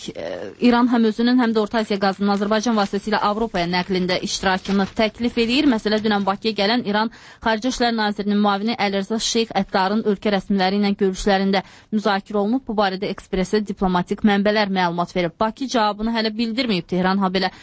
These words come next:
Bakı-Tiflis-Ceyhan neft boru kəmərini Fars körfəzinə kimi uzatmağı təklif eləyir. Qeyd eləyək ki, hazırda Azərbaycanın Xarici Siyasət İdarəsində Tehranın Nabukoda iştirak imkanlarını da öyrənirlər. Prinsipcə Tehranın bu marşrutlara qoşulmasını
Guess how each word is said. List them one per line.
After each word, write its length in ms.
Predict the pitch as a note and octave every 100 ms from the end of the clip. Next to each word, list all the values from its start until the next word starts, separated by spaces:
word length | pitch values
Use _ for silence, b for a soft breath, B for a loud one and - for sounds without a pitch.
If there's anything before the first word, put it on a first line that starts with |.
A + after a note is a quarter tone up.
| B G3
Bakı-Tiflis-Ceyhan 1000 | G#3+ A3 B3+ - A#3 A3+ G#3+ G#3 G#3+
neft 160 | G#3+ G#3
boru 240 | G3 G3+
kəmərini 560 | G#3+ F#3 F#3 F3+ A3+ B3 B B B
Fars 400 | - C4 C#4 -
körfəzinə 560 | - G#3+ G#3 F#3+ G3+ G3+
kimi 240 | - G#3
uzatmağı 480 | G3 F3+ G3+ F#3 F#3
təklif 400 | - G3 G3 F#3
eləyir. 300 | F3 E3+ - B B B B B B
Qeyd 220 | - D4+ C#4
eləyək 220 | C#4+ D4
ki, 40 | C#4
hazırda 320 | B3 A#3+ A#3+ A#3
Azərbaycanın 480 | A3+ A3+ A3 A3 A3+
Xarici 320 | A3 G3+ A3
Siyasət 460 | - G#3 G3+ A3 A3+
İdarəsində 540 | G3+ G3 G3 G#3 G#3+
Tehranın 460 | A3+ G#3 F#3+ G3 G3+
Nabukoda 560 | G3 F#3+ A3 A3+ G#3+ G3+
iştirak 460 | G#3 - G#3 - G3+
imkanlarını 800 | F#3 F3+ F#3 F3+ F#3 G3 G3+ F#3+
da 140 | E3+ D#3 G3+
öyrənirlər. 640 | G#3+ G3 F#3+ F3+ F3+ E3+ -
Prinsipcə 420 | G#3+ G3 - G3
Tehranın 460 | G3+ G3 F#3+ G3+ G3
bu 80 | F#3+
marşrutlara 640 | F3+ - F#3 - F#3 F#3
qoşulmasını 640 | F#3 - F#3+ F#3+ F#3 B3+